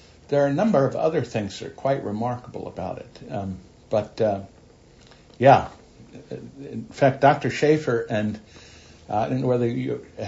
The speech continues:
had an opportunity to hear of him, but a man called Hans Ruckmacher, who taught art history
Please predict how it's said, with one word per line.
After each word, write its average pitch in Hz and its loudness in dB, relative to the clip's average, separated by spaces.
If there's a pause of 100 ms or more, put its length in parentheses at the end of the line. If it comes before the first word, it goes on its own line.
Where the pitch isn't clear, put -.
(260)
had 120 -2
an 95 -6
opportunity 117 -4
to 87 -12
hear 131 4
of 104 -2
him, 90 -8
but 101 -6
a 107 -6
man 113 -4
called 98 -4
Hans 117 -2
Ruckmacher, 110 -8 (720)
who 104 -4
taught 117 0
art 107 0
history 104 -4